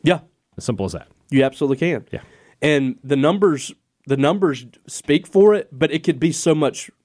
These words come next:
Speaker 1: more. He's getting doubled and triple teamed. He's opening up everything else for everybody else. But that's what, that's what you have. I mean, Cr-, D-, David Turner can literally say,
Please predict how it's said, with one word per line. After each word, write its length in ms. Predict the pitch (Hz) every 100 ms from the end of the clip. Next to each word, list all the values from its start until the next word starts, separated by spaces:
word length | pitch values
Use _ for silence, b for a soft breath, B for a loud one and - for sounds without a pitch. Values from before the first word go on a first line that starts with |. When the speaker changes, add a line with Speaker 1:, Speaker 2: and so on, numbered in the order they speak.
| -
Speaker 1:
more. 480 | 135 135 143 - _ _ _ _ -
He's 160 | 165
getting 220 | 196 160
doubled 400 | 120 147 156 165
and 100 | 139
triple 300 | 113 160 135 123
teamed. 380 | 117 98 - _ _ _ _ _ _ _ -
He's 160 | 139
opening 380 | 160 170 151 139
up 160 | 147 135
everything 360 | 143 135 135
else 140 | 135 131
for 120 | 123
everybody 260 | 117 117
else. 180 | 131 104
But 140 | - 135
that's 220 | 165 165
what, 240 | 180 - b b b b b b
that's 160 | 180 180
what 160 | 170 139
you 100 | 139
have. 340 | 180 120 113
I 40 |
mean, 280 | 127 127 120
Cr-, 180 | - 180 - 139 123
D-, 200 | - - _ _ - 131
David 360 | 160 190 185
Turner 400 | 165 185 165 131
can 240 | 127 139 131
literally 320 | 170 175 147
say, 460 | 143 151 131 117